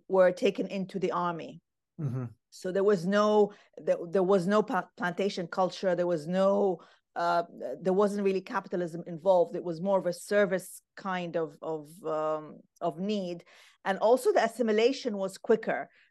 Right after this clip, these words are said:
Speaker 1: Uh, many of the women who, who, who became domestic, um, uh,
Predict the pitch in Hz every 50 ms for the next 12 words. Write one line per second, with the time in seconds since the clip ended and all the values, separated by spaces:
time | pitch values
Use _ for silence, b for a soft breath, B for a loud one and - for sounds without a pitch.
0 | b _ - 170 170 190 190 202 214 196 180 175 160 190 180 170 190 190 185 180
1 | 170 170 175 170 170 180 175 165 165 156 165 - 170 165 160 156 - - 131 165
2 | 175 175 165 160 156 170 165 - 226 196 196 196 180 185 165 175 170 170 - -
3 | - - 170 160 - - - - - 156 156 160 160 160 156 156 156 156 156 151
4 | 151 147 - - - - -